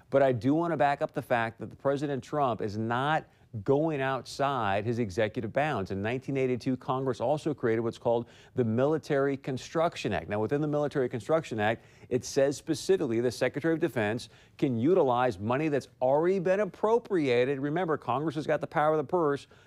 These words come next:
money that's already been appropriated to move that around and utilize for military construction. We got thousands of troops at the border.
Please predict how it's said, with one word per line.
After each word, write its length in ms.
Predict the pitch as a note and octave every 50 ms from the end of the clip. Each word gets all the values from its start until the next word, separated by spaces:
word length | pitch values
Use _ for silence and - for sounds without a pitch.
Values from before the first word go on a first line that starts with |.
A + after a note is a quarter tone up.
| - -
money 320 | A2+ A#2 C3 C#3 D3+ D#3+
that's 200 | D#3+ D#3 D3 -
already 480 | - - B2+ B2+ C3+ D3 D#3+ F3 F3 F3
been 200 | D#3+ D#3+ E3 E3+
appropriated 840 | F3 D3+ - - F#3+ F#3+ G#3+ G#3 - F#3 C#3+ B2 A#2+ B2 B2 C3+ B2+
to 100 | - A#2+
move 280 | A2 A2+ C3 D#3 E3+
that 180 | D#3 D#3+ D#3+ D#3
around 320 | D#3 D3 D3 D3 D3+ D3+
and 140 | D3 C#3+ C#3
utilize 760 | D3+ F3+ G#3 A3 F3+ C3+ A#2 A2 G#2 G#2 G#2+ B2+ D#3+ D3 - - - _ - _ _
for 320 | _ - - A#2 G#2+ A#2+ B2+
military 760 | A2 F#2 E2+ E2+ F2+ G2 F#2+ - A#2 G#2 G2+ G#2+ B2 B2+ B2+ _ _ _ _
construction. 640 | - D3 C#3 - - - F#3+ G#3+ F#3+ - - - - - -
We 80 | - -
got 180 | A2+ A2+ G#2
thousands 460 | - - F2 E2+ G2 G#2+ G#2 A#2 A2+ G#2+
of 100 | G#2+ -
troops 240 | - C#3 B2 -
at 80 | C3 A2
the 60 | -
border. 400 | F#2+ A#2 D3+ F3 F#3+ G#3 G#3 -